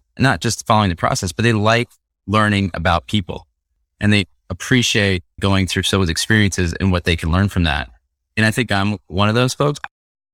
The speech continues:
I'm not sure that's everyone's bailiwick. And I'm trying to figure out if you can actually, like, maybe you can't take someone who's at five in hiring and make them a ten, but can we make them, like, an eight or a seven?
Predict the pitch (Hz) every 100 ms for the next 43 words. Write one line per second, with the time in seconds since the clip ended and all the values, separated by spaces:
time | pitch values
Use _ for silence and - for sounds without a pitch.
0 | _ - 147 147 - 135 117 113 - -
1 | _ _ - 107 104 101 98 92 87 -
2 | - _ _ - 92 104 131 175 - _
3 | _ _ - 117 107 95 139 131 - 117
4 | 107 101 101 101 101 92 92 - 90 87
5 | 85 _ _ 131 117 131 143 139 - 127
6 | 95 117 104 95 - _ _ _ _ _
7 | - 113 101 92 90 - 98 98 95 90
8 | 87 87 85 85 87 82 71 - 104 80
9 | - - _ _ _ - 101 101 107 98
10 | 95 92 87 - - 85 - - _ _
11 | - 90 - 98 85 -